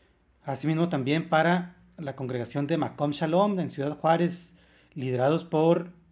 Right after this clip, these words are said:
este, nuestro hermano Benjamín Ramírez, y también para toda esa congregación, eh,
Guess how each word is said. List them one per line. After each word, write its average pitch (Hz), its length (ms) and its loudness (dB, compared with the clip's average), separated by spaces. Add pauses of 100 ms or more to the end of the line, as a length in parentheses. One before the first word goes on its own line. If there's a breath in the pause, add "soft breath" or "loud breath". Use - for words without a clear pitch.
(320)
este, 131 520 -6
nuestro 127 240 -6
hermano 147 540 -2 (440 loud breath)
Benjamín 143 520 0
Ramírez, 165 720 2 (440 soft breath)
y 151 120 -10
también 147 460 0
para 139 180 -6
toda 160 140 0
esa 175 160 -4
congregación, 160 880 0 (520 loud breath)
eh, 131 460 -2